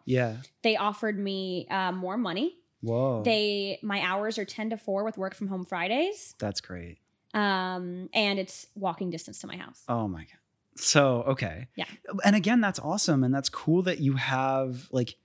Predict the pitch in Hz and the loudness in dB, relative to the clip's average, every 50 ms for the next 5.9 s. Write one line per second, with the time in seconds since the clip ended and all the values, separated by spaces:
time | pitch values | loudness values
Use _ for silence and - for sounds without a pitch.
0 | _ _ _ _ _ _ _ _ _ _ _ _ _ _ _ _ _ _ _ - | _ _ _ _ _ _ _ _ _ _ _ _ _ _ _ _ _ _ _ 2
1 | 120 156 165 107 104 107 123 131 127 - - 139 127 123 139 147 120 - - 131 | 4 4 4 4 2 2 2 2 2 2 2 2 4 2 2 0 0 -2 0 0
2 | 120 113 - - - - - 170 160 151 - - 123 117 110 123 123 127 127 120 | 2 2 2 0 0 2 2 2 2 2 0 0 0 0 2 2 4 4 2 2
3 | 117 110 - - 127 120 - - 113 95 95 - 107 117 131 135 120 110 104 101 | 0 0 0 0 0 0 0 -2 -4 -4 -2 0 2 4 4 4 4 2 2 0
4 | 101 - - - 110 98 - - 120 117 110 98 - 104 117 117 - - 110 - | -2 -4 -6 -6 -6 -4 -2 0 0 0 0 0 -2 -2 -2 -2 -4 -6 -6 -4
5 | - 110 101 98 69 - - - 135 131 120 113 107 110 - 208 190 | -4 -4 -4 -6 -8 -6 -2 0 2 2 2 0 0 -2 -4 -4 -6